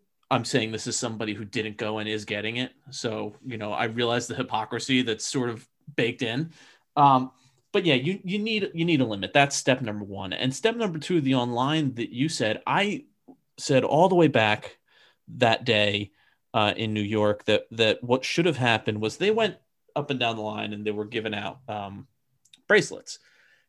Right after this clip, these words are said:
And the bracelets represented, like, if you get the maximum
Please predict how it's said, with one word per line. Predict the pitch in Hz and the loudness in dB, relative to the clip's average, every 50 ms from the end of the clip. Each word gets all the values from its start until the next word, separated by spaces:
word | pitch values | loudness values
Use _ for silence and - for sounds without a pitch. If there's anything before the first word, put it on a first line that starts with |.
| _ - | _ 0
And | 131 127 123 123 123 123 | 2 2 2 2 0 0
the | |
bracelets | 123 - 165 165 160 147 160 131 - - | 2 4 6 6 6 4 2 -4 -2 2
represented, | 139 131 131 131 135 127 127 117 113 113 113 113 107 107 | 2 2 2 0 -2 -2 0 0 0 0 0 -2 -2 -2
like, | 104 101 101 101 - | -2 -4 -4 -4 -4
if | 127 - - - | -4 -4 -4 -4
you | 135 131 143 151 143 | -2 0 0 2 2
get | 143 135 127 123 123 - - | 4 4 4 2 0 -2 -6
the | 117 120 113 | -8 -6 -6
maximum | 113 113 110 110 110 110 117 120 - - - 117 113 113 110 107 107 104 104 101 101 101 98 | -6 -4 -2 0 2 2 0 0 -2 -4 -6 -4 -4 -6 -6 -6 -6 -8 -8 -8 -8 -10 -10